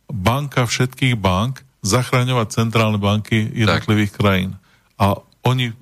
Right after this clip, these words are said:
Speaker 1: vytvoria tie special drawing rights, natlačia nové a tie poskytnú ako záruku, e, centrálnym bankom a tak ďalej, hej. Je to len snaha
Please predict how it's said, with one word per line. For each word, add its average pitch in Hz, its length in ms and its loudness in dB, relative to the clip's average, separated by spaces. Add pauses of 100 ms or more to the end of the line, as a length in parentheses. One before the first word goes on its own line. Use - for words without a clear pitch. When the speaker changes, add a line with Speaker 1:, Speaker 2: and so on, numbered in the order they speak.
(320)
Speaker 1:
vytvoria 113 640 0
tie 98 480 -2
special - 480 0
drawing 98 320 0
rights, 104 400 0
natlačia 104 580 0
nové 120 320 2 (460)
a - 80 -8
tie 143 240 -2
poskytnú 117 800 -2
ako 101 180 -4
záruku, 101 540 -2
e, 87 120 -4 (600)
centrálnym 120 480 0
bankom 101 380 -4
a 92 100 2
tak 95 220 -2
ďalej, 87 320 0
hej. 95 140 -4 (420)
Je 123 80 0
to 131 160 -2
len 117 100 0
snaha 110 480 0